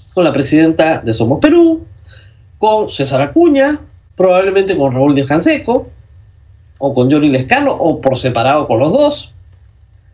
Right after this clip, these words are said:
Con Vladimir Cerrón tendría que reunirse también. Con José Luna Gálvez,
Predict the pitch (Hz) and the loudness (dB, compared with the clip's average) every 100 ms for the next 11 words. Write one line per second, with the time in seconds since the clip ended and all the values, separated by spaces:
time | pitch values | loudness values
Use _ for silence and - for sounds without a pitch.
0 | _ - 214 240 233 247 277 277 330 403 | _ -4 -2 0 0 0 -2 0 0 0
1 | 320 247 254 285 262 277 285 302 262 254 | 0 0 0 0 0 0 0 0 0 0
2 | 269 285 277 277 - - - - _ - | 0 2 0 -4 -20 -20 -20 -20 _ -20
3 | - - _ _ _ _ - 185 170 165 | -20 -20 _ _ _ _ -4 -2 -2 -4
4 | 156 202 180 160 160 185 175 175 190 - | -2 -4 0 0 0 0 0 0 -2 -12